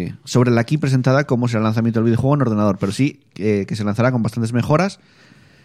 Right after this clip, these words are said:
Eh, perdón, sobre si se lanzará con bastantes mejoras o si será una simple adaptación a un título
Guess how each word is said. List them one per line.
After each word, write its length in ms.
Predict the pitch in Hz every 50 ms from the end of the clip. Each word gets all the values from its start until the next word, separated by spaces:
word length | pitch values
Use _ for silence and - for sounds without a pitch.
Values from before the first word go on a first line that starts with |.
| _ _ _ _ -
Eh, 280 | 123 123 123 120 117 110 -
perdón, 260 | - 117 120 123 107
sobre 240 | - - 113 113 110
si 120 | 107 113
se 100 | 107 113
lanzará 340 | 113 110 104 110 131 135 131
con 120 | 110 107 104
bastantes 320 | 104 101 135 151 160 156
mejoras 340 | 147 135 - 143 143 156 156
o 80 | 147
si 60 | 131 127
será 260 | - - 117 120 131
una 140 | 131 131 127
simple 320 | - 139 139 131 - 143
adaptación 420 | 131 120 107 - 113 107 123 120
a 40 | 117
un 80 | 113 110
título 420 | - 127 131 - 143 160 - -